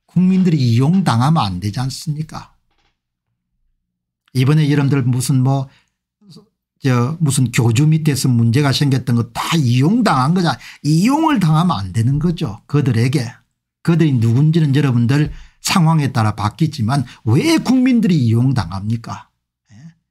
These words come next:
그 양아치들한테. 그 양아치처럼 안 보입니까? 지금 양아치 아닌 인간들이 어디 있습니까?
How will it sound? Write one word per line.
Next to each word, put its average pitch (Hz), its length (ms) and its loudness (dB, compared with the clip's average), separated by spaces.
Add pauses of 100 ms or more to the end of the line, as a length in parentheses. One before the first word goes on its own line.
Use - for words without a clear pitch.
그 123 220 0
양아치들한테. 117 1080 -2 (1500)
그 233 200 2
양아치처럼 196 760 2
안 160 180 4
보입니까? 233 520 2
지금 196 360 0 (260)
양아치 139 480 2
아닌 170 280 4
인간들이 240 480 2
어디 151 240 2
있습니까? 240 760 0